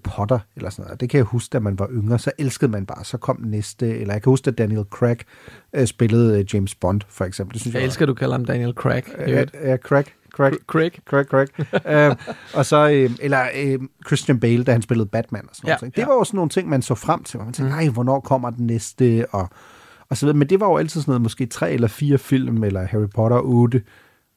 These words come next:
Speaker 2: Hen over relativt mange år, ikke?
Speaker 1: Ja,
Speaker 2: Og, og det er
Speaker 1: præcis.
Speaker 2: også, det tjener du jo ikke to hundrede tyve milliarder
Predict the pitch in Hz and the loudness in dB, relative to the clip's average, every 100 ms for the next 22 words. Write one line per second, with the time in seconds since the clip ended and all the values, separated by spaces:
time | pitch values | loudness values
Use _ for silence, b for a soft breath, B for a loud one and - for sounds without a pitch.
0 | _ - 143 139 127 120 131 135 135 127 | _ -2 0 2 0 0 -2 0 0 2
1 | 123 123 - 143 - 131 - - 147 143 | 0 0 0 -2 -2 -2 -2 -2 2 2
2 | 139 147 185 160 143 135 135 180 196 123 | 0 0 2 2 2 2 4 4 2 0
3 | - 139 120 123 113 131 123 127 123 117 | 2 2 4 0 0 2 2 2 2 2
4 | - - | -2 -4